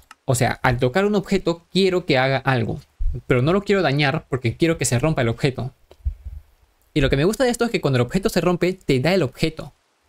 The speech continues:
Así que le voy a poner un montón de estos. Porque entre más de estas tiene, más potencia obtiene. Y entre más potencia tiene, bloques más resistentes podemos romper. De verdad, he dejado el libro.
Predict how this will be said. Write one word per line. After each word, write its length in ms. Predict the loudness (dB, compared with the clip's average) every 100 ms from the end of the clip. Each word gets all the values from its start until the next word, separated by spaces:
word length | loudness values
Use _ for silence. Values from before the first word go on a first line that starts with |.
| -20 -6
Así 160 | -2
que 80 | 0
le 60 | 0
voy 120 | 0
a 40 |
poner 240 | 0 -2 0
un 100 | 0
montón 220 | 0 0
de 80 | 0
estos. 380 | 0 -4 -6 -12 _ _ _ _ _ _ _ _ _ _ -20 _ _ -4
Porque 200 | -2 0
entre 120 | 0
más 160 | 0
de 60 | 0
estas 220 | -2 -2
tiene, 280 | 0 0 0
más 320 | 0 2 2 0
potencia 720 | -4 0 0 0 0 0 -4 -12 -8
obtiene. 580 | -4 -2 0 0 -2 -6 _ _ _ _ _ _ _ -20 _ _
Y 80 | -2
entre 120 | 0
más 140 | 0 0
potencia 320 | 0 0 0
tiene, 380 | 0 0 -2 -6 _ -2
bloques 380 | 2 2 2
más 160 | 2 2
resistentes 420 | 2 0 2 0
podemos 340 | 0 2 2 2
romper. 280 | 0 -2 -6 -12 -16 -10 -6 -6 -6 _ _ -6
De 220 | 0 2
verdad, 320 | 2 2 0 0
he 200 | -2 0
dejado 400 | 0 0 0 0
el 80 | 0
libro. 340 | 2 0 0